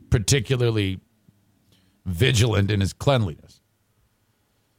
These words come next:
But I'm getting all the good parts. I'm like, I'm scrubbing his underarms. And I, like I said, I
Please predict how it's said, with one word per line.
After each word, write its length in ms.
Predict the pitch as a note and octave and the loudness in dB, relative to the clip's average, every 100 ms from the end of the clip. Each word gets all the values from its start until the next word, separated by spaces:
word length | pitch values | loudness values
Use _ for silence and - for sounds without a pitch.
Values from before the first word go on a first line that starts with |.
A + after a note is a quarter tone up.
| _ _ _ _ _ _ _ | _ _ _ _ _ _ _
But 180 | F#2 F2+ | -6 -2
I'm 280 | A2 D3+ A2 | 2 0 0
getting 340 | G#2 E2+ D#2+ | -4 -6 -4
all 180 | G2 G2+ | -2 0
the 100 | F2 | -2
good 220 | D2 C2 | -8 -16
parts. 320 | - A1+ - | -18 -20 -18
I'm 80 | C2 | -20
like, 160 | B1+ - | -20 -20
I'm 120 | - | -18
scrubbing 520 | - - F#2 F2 F#2 | -16 -12 -10 -10 -10
his 160 | F#2+ F2+ | -12 -12
underarms. 840 | G2 G#2 G2+ G2+ G#2 G2+ G#2 F#2 | -10 -6 -4 0 2 2 2 0
And 140 | E2 | -4
I, 40 | C#2 | -12
like 220 | D2 D#2 | -16 -12
I 60 | E2 | -10
said, 300 | - G2+ F2+ | -8 -8 -6
I 160 | D#2 | -10